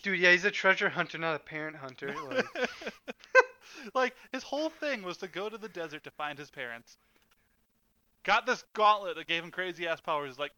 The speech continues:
Speaker 2: "Ah, you, you, you guys are gone. I'm, I'm on my own." So he, all, after that, gets the delusional idea that if he becomes the best explorer in the world, that his parents will come back.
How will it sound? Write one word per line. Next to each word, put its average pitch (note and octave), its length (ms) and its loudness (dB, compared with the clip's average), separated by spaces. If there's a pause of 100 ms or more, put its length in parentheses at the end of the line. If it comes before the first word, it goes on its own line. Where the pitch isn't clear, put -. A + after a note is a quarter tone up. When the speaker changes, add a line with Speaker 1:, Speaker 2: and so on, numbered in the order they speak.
(120)
Speaker 2:
"Ah, G#3 140 6
you, F#3+ 180 -2 (120)
you, F3 220 -12
you F3+ 100 -12
guys E3 200 0
are D3 60 -6
gone. B2+ 340 -4
I'm, C#3+ 200 -12
I'm D3 120 -8
on C#3 80 -8
my C3 160 -2
own." B2+ 220 -10 (500)
So F#3 120 -4
he, A#3+ 340 -4
all, F#3+ 360 0
after F#3+ 280 2
that, D3 200 -2
gets E3 140 -8
the E3+ 120 -12
delusional E3+ 460 -10
idea C#3 380 -8 (580)
that C#3 140 -2
if C#3 100 -4
he G#3+ 140 -8
becomes G3 340 -8
the D#3 160 -8
best F3 280 -4
explorer F3+ 500 -6
in F3 40 -12
the D#3 80 -8
world, C#3 340 -8
that D3+ 120 -6
his E3 120 -8
parents E3 440 -6
will E3+ 60 -8
come D#3 240 -14
back. B2+ 340 -6